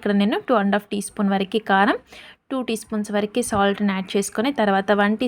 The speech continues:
స్పూన్ వరకు ధనియా పౌడర్, వన్ టీ స్పూన్ వరకు ఎండు కొబ్బరి వేసేసుకొని కలిపేసుకోవాలి. ఈ విధంగా పీసెస్ మొత్తం పట్టేలాగా కలిపేసుకున్న తర్వాత దీనిపై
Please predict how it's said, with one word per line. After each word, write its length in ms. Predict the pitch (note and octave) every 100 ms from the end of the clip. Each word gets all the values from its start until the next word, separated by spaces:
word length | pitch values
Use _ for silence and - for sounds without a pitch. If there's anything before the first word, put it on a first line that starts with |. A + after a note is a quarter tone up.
| -
స్పూన్ 200 | - A3
వరకు 240 | G#3+ G#3+ G#3+
ధనియా 260 | G3+ G3 G3+ G3
పౌడర్, 240 | G3+ C4+ - _ -
వన్ 140 | G#3 G#3
టీ 80 | A3+
స్పూన్ 220 | - G#3 G3
వరకు 300 | G3 - E4 - - - - -
ఎండు 160 | A3 A3+ A3+
కొబ్బరి 320 | A3 A3 A3
వేసేసుకొని 560 | G3+ G3 G3+ - - C4+ C#4+
కలిపేసుకోవాలి. 920 | G#3 G3 F#3 - - F#3+ F#3 F#3+ A3+ G#4 - _ _ _ _ _ _ _ _ _ _ _ _ _ _ _ _ _ _ _ _ _ _ _ _ _ -
ఈ 40 | B3 A#3
విధంగా 360 | A3 A3+ C4+ A#4
పీసెస్ 340 | A#3 G#3+ G#3+ - G#3
మొత్తం 260 | G3+ A3 G#3+
పట్టేలాగా 500 | F#3+ G#3 G3+ G3+ G#3 G3
కలిపేసుకున్న 520 | F#3+ G3+ - G3+ G3 F#3+
తర్వాత 280 | F#3+ F#3+ A#3 C4+
దీనిపై 320 | A3+ G3+ G3+